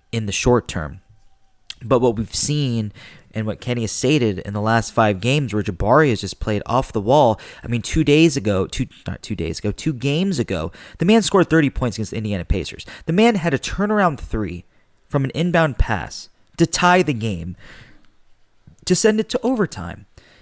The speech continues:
And let me tell you this, that shot, man, that shows a lot about what Jabari Smith is made of. He's made of sterner stuff. Quoting Cup from the Transformers, the movie, brother.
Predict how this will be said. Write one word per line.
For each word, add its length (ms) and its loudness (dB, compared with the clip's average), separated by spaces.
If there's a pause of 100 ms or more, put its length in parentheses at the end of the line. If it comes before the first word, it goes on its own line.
(140)
And 120 2
let 80 6
me 60 4
tell 200 6
you 100 4
this, 280 -6 (1080)
that 240 2
shot, 460 0
man, 360 -10 (440)
that 160 2
shows 300 2
a 60 0
lot 280 4
about 280 -4
what 120 -4
Jabari 300 -2
Smith 520 -8
is 240 -12 (160)
made 320 -8
of. 180 -18
He's 220 -4
made 160 -2
of 80 -4
sterner 540 -2
stuff. 400 -10 (260)
Quoting 460 2
Cup 420 6 (640)
from 160 0
the 60 -4
Transformers, 640 0
the 80 -4
movie, 280 0
brother. 360 -6